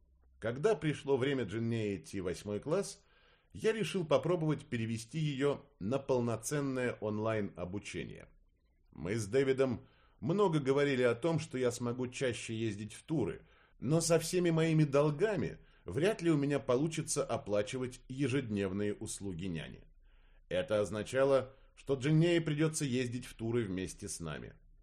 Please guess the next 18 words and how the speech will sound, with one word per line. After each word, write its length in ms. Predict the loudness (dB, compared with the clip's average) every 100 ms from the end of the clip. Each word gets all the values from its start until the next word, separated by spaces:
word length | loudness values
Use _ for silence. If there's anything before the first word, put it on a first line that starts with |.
| _ _ _
Так 360 | -6 -2 -4 -2
я 120 | 0
начал 380 | 2 2 2 0
искать 460 | 0 0 0 0 -8
дистанционные 1040 | -6 -4 -2 -2 0 0 0 0 0 0 0
учебные 680 | -2 -6 -2 -2 -2 -4
программы. 600 | -4 -4 -2 -2 -4 -10 -16 -20 _ -20 -20 -20 -20
Хорошего 760 | -6 0 2 2 2 0 2
мало – 420 | 2 0 -4 -10 -16 _ _ _ _ -12
но 220 | 0 0
в 100 | 0
предлагаемых 680 | 0 2 2 4 4 2 -2 -6
обстоятельствах 1080 | -6 0 2 2 -2 -6 -2 -2 -2 -12 -8
у 80 | -2
меня 300 | 0 2 2
не 260 | 2 2
было 260 | 2 2 2
выбора. 420 | 0 -6 -8 -14